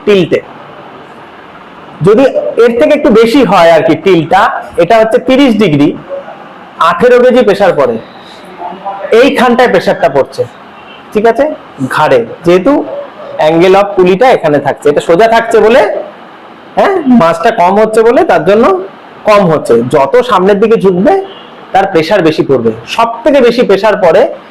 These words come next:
এবার আসছি আমরা পঁয়তাল্লিশ ডিগ্রিতে কত কেজি পড়ে, বাইশ কেজি। আর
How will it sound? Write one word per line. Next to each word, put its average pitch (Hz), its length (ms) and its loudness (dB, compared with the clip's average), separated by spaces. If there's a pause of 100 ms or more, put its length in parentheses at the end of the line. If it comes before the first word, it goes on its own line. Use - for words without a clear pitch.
(380)
এবার 220 240 2
আসছি 226 300 0
আমরা 254 200 2
পঁয়তাল্লিশ 233 560 2
ডিগ্রিতে 226 360 2
কত 208 240 2
কেজি 202 160 2
পড়ে, 170 220 2
বাইশ 180 420 0
কেজি। 131 320 0 (2000)
আর 156 80 -4